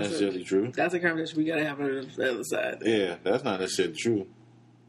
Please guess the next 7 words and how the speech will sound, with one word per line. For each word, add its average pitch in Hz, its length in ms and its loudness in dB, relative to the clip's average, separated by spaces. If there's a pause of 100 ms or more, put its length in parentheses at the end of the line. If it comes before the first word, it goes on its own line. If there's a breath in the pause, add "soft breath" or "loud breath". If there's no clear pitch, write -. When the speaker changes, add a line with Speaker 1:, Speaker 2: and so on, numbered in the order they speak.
(100)
Speaker 1:
Man 120 340 -4
has 98 220 2
options 104 520 0
walking 117 360 2
to 117 80 0
the 110 80 -4
mall, 120 500 -4